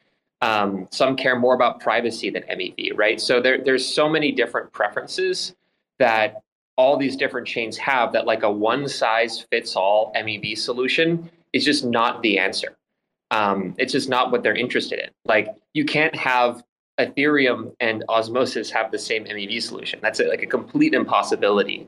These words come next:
as, uh, like, Osmosis wants to be an M E V resistant dex. So that's sort, sort of, like, what bred, th-, that's, like, the, the context in which Skip was created, right?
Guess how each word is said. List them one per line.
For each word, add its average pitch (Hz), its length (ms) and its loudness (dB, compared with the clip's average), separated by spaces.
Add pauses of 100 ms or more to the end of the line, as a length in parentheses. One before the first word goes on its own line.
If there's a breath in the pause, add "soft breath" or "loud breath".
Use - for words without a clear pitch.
(100)
as, 110 240 2
uh, - 120 0 (220)
like, 104 220 0
Osmosis 113 520 0
wants 107 220 -4
to - 60 -10
be 107 120 -2
an 90 80 -4
M 104 140 -2
E 104 80 -2
V 101 160 -6
resistant 101 560 -2
dex. - 480 -4 (1200 loud breath)
So 131 440 4
that's 139 240 2
sort, 165 240 4
sort 147 140 2
of, 120 80 2
like, 113 260 2
what 117 420 0 (260)
bred, 117 340 4 (100)
th-, 143 140 -2
that's, 160 220 2
like, 156 200 0
the, 120 400 2
the 127 100 0
context 135 580 -2
in 107 100 -6
which 104 240 -6
Skip - 340 -2 (120)
was 113 240 2
created, - 500 -6 (140)
right? 90 280 0